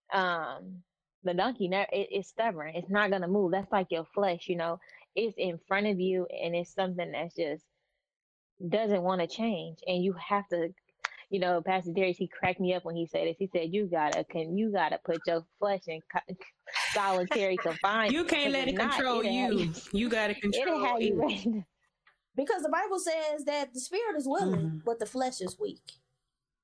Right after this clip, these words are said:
Speaker 3: What is our flesh?
Speaker 1: <laughs>
Speaker 3: Like, that's so much easier than s-, said than done. But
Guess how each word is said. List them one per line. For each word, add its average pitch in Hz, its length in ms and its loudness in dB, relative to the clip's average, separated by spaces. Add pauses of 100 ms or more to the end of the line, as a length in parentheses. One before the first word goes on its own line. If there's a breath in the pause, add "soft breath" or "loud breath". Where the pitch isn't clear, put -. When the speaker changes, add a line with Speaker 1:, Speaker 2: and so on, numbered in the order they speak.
(420)
Speaker 3:
What 269 180 -2
is 311 120 0
our 277 140 0
flesh? 277 500 -2
Speaker 1:
<laughs> - 600 -8
Speaker 3:
Like, 285 200 -2
that's 359 280 -4
so 339 240 0
much 349 180 0
easier 320 440 0
than 302 100 -2
s-, 302 240 -6
said 285 400 -2
than 269 140 0
done. 277 380 0
But 247 380 0